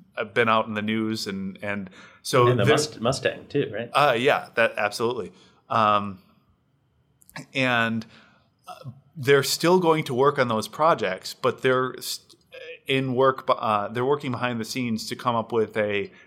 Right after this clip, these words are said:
Speaker 1: third, uh, project that's gonna be in conjunction with Rivian. It's, it's unclear what exactly that's going to be, but they're going to be taking advantage of some of the, uh,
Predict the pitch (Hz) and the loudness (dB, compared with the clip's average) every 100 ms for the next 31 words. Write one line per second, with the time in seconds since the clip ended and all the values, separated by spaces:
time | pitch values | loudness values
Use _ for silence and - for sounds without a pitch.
0 | - - 175 131 113 139 - _ _ _ | -10 0 4 6 4 0 -12 _ _ _
1 | - 110 101 - - _ _ - - - | -4 0 0 -2 -12 _ _ -20 -20 -4
2 | 127 120 113 120 113 - 117 101 110 104 | 0 2 2 0 -2 0 -2 0 -2 -4
3 | 98 107 110 101 101 95 110 104 95 101 | -8 -6 -6 -6 -12 -6 -4 -4 -6 -6
4 | 107 - 131 131 139 143 147 135 123 98 | -6 -8 -2 0 0 -2 -2 0 0 0
5 | 104 104 107 101 104 98 - 95 95 - | 0 0 -2 -6 -4 -4 -6 -12 -12 -14
6 | 101 92 85 98 90 - - - - 151 | -14 -14 -14 -14 -14 -18 -14 -6 0 2
7 | 180 175 131 - 131 127 117 101 110 113 | 2 2 0 0 -4 -2 -6 -2 -2 -2
8 | 107 110 101 - _ - 123 113 107 107 | -4 -6 -8 -10 _ -6 -4 -4 -4 -6
9 | 104 101 98 101 98 | -8 -8 -10 -10 -10